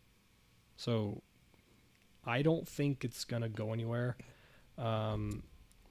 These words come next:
I may, I think the, the only Izzet deck that it really might be gone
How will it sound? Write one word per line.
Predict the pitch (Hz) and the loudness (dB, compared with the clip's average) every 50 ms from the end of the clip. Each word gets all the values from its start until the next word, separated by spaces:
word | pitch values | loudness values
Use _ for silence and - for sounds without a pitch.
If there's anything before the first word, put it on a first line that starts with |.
| - - - - - - - - - - - - - - - | -20 -20 -20 -20 -20 -20 -20 -20 -20 -20 -20 -20 -14 -4 0
I | 127 123 120 - - | 0 0 0 -2 -2
may, | 139 131 131 135 143 156 | 0 2 6 6 6 6
I | 147 147 | 6 8
think | 143 175 185 156 | 8 8 8 8
the, | 151 139 127 117 | 6 4 4 4
the | 131 127 131 | 4 4 6
only | 135 147 147 147 | 6 8 6 6
Izzet | - - 127 120 113 143 139 135 | 4 4 2 2 4 2 2 2
deck | 135 135 139 131 - | 2 2 2 0 0
that | - 117 113 - | -2 -4 -2 -2
it | - 127 113 | -4 -4 -2
really | 113 117 113 113 117 110 123 123 123 | 0 2 2 2 4 4 4 2 2
might | 120 117 113 113 117 - - 120 | 2 2 0 0 0 0 -2 0
be | 120 120 | 0 0
gone | 117 123 117 107 107 113 123 147 175 180 | 2 2 0 0 0 0 2 2 0 0